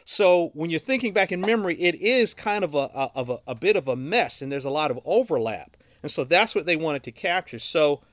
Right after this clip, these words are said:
in watching the movie this time, now I kind of realize, and I knew the scene that we see on him, on the airplane in the beginning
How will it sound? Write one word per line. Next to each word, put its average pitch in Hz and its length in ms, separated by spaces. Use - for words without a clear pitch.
in 175 160
watching 220 380
the 180 80
movie 185 280
this 185 260
time, 139 440
now 208 320
I 156 100
kind 160 280
of 131 180
realize, 127 840
and 180 120
I 180 60
knew 233 400
the 151 80
scene 247 260
that 196 100
we 175 100
see 208 220
on 180 140
him, 175 180
on 151 220
the 156 100
airplane 165 300
in 143 60
the 127 60
beginning 127 540